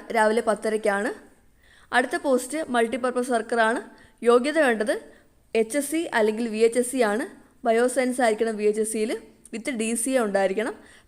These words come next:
പ്രായപരിധി നാൽപത് വയസ്സ് വരെയാണ്. വേക്കൻസി വരുന്നത് ഹോമിയോയിൽ ഒന്ന്, ഐ എസ് എമ്മിൽ ഒന്നാണ് പറയുന്നത്. അടുത്ത പോസ്റ്റ് മൾട്ടി പർപ്പസ് വർക്കർ ജനനിയാണ്. യോഗ്യത വേണ്ടത് പ്ലസ് ടു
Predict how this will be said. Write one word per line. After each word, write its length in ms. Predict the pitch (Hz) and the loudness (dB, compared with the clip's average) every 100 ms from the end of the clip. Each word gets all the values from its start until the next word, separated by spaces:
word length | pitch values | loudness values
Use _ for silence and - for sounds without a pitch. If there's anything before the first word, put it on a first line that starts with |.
| 269 | 2
പ്രായപരിധി 500 | 247 262 269 262 349 320 | 4 4 2 0 -4 -2
നാൽപത് 320 | 233 214 233 240 | -2 0 0 2
വയസ്സ് 220 | 233 240 233 | 2 2 0
വരെയാണ്. 340 | 233 226 311 - _ _ _ | 0 0 -4 -10 _ _ _
വേക്കൻസി 380 | 247 254 277 294 | 0 2 0 2
വരുന്നത് 220 | 269 277 330 | 2 2 2
ഹോമിയോയിൽ 460 | 254 247 262 277 269 | 2 2 2 4 4
ഒന്ന്, 160 | 240 320 - 226 | 2 -2 -2 0
ഐ 40 | 233 | 2
എസ് 140 | 233 247 | 2 2
എമ്മിൽ 220 | 240 226 | 2 0
ഒന്നാണ് 280 | 214 208 214 202 | 0 -2 0 2
പറയുന്നത്. 360 | 202 202 226 415 - _ _ _ 254 | 0 -2 -6 -10 -16 _ _ _ -2
അടുത്ത 220 | 269 349 311 | 0 -2 -2
പോസ്റ്റ് 340 | 285 - 285 262 | -4 -2 0 2
മൾട്ടി 240 | 247 277 285 | 0 0 -2
പർപ്പസ് 240 | 269 269 254 | -4 -4 -4
വർക്കർ 240 | 247 247 220 | -4 -2 0
ജനനിയാണ്. 560 | 214 240 254 208 240 - - - | 0 0 0 0 -2 -8 -10 4
യോഗ്യത 340 | 247 254 302 302 | 6 6 2 2
വേണ്ടത് 220 | 277 269 381 - | 2 0 -2 0
പ്ലസ് 260 | 247 247 - | 2 2 0
ടു 80 | 302 | -2